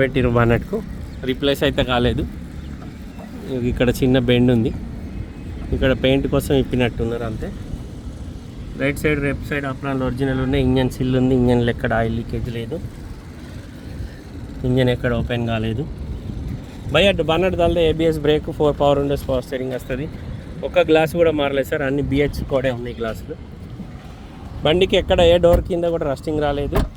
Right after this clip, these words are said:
ముంగట రెండు టైర్లు సిల్ టైర్లు ఉన్నాయి, వెనకాల టైర్లు సిక్స్టీ సెవెంటీ పర్సెంట్ ఉంటాయి. అర్జా, మహీంద్రా ఎక్స్వీ ఫైవ్ డబల్ జీరో డబల్ సిక్స్ ఆటోమేటిక్ డీజిల్ బండి, పర్పుల్ కలర్. ఈ డోర్కి చిన్న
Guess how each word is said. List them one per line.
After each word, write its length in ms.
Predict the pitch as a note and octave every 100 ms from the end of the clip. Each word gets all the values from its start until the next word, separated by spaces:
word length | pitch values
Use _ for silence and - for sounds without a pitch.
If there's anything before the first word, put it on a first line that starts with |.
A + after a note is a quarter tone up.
| - - - - - - - -
ముంగట 240 | F3+ G3+ G3
రెండు 140 | G3 G3+
టైర్లు 200 | G3 F#3+ -
సిల్ 160 | F3+ G3+
టైర్లు 200 | F#3+ F#3+
ఉన్నాయి, 160 | G3 F3+
వెనకాల 260 | E3+ F3 E3+ E3+
టైర్లు 200 | E3+ E3
సిక్స్టీ 200 | E3+ - E3
సెవెంటీ 260 | D#3+ D3+ D3 C#3
పర్సెంట్ 340 | B2+ D3 C#3 C3+
ఉంటాయి. 200 | D3+ E3 - - - - - - - - - - - - - - - - - - - - - - - - - - - - - - - - D#3+
అర్జా, 180 | F3+ A3 - - - - - - - - - - - - - - - - - -
మహీంద్రా 380 | E3+ G#3 C4 B3+ A#3+
ఎక్స్వీ 200 | - C4 A#3
ఫైవ్ 140 | G#3+ A3+
డబల్ 240 | A#3 A#3 G#3+
జీరో 160 | A#3 A#3+ G#3+
డబల్ 260 | F#3 F#3+ A3+ A3
సిక్స్ 240 | A3 - A#3+ G3
ఆటోమేటిక్ 540 | F#3 G3 G3+ G#3+ F#3+
డీజిల్ 260 | F3 D#3+ F#3+
బండి, 280 | F#3 F#3 G3 A#3 -
పర్పుల్ 320 | E3 - F#3 F3
కలర్. 240 | F3+ F#3 - - - - - - - D#3
ఈ 60 | D#3+
డోర్కి 260 | F3+ F#3 -
చిన్న 200 | E3